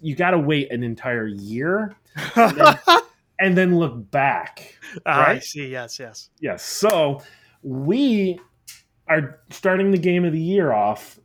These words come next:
Speaker 1: by looking at the twenty twenty games.
Speaker 2: Ah, I see.
Speaker 1: So I created a bracket, and I went through and I added every single game we talked about during our Game of the Year podcast.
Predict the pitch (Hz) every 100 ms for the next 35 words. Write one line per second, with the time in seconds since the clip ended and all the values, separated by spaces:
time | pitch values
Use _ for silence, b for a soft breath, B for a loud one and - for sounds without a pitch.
0 | - 143 147 151 151 156 147 139 135 -
1 | 139 135 127 - 151 160 156 104 82 71
2 | _ - - - _ _ 120 110 110 120
3 | 127 135 131 120 113 117 - 135 131 127
4 | _ _ _ _ _ - B B B B
5 | - - 139 127 127 131 127 131 - 160
6 | 170 185 175 160 165 220 - _ B B
7 | B B - 139 135 135 147 143 151 156
8 | 160 147 143 139 143 143 135 135 139 147
9 | 170 170 180 165 143 156 147 135 131 135
10 | 127 - 135 127 123 - 143 135 127 123
11 | 120 113 123 123 135 135 117 110 123 -
12 | 113 110 120 113 113 -